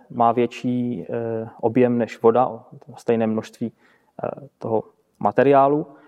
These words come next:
a tak vám ta hornina popraská. Jo, led vám může rozpraskat třeba dům, když vám zateče do z-,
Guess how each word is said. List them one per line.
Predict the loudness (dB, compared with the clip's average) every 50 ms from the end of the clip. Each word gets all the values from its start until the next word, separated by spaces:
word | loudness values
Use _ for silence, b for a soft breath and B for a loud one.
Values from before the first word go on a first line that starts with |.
| B B B
a | -2 0
tak | 0 0 2
vám | 2 2 2
ta | 0 0
hornina | 0 0 0 0 0 0
popraská. | 0 0 0 0 -2 -4 -4 -6 -4 -2 0 0 0
Jo, | 2 2
led | 2 2 2
vám | 0 0 -2
může | -4 -2 -2 -2 0
rozpraskat | 0 -2 -2 0 0 0 0 -2 -4 -4 -4 -6
třeba | -8 -4 -2 -2 -2
dům, | 0 0 0 0 0 -2 -4
když | -6 -4 -2
vám | -2 -2 0
zateče | -2 -2 -2 -2 -4 -4 -4 -4
do | -4 -4
z-, | -4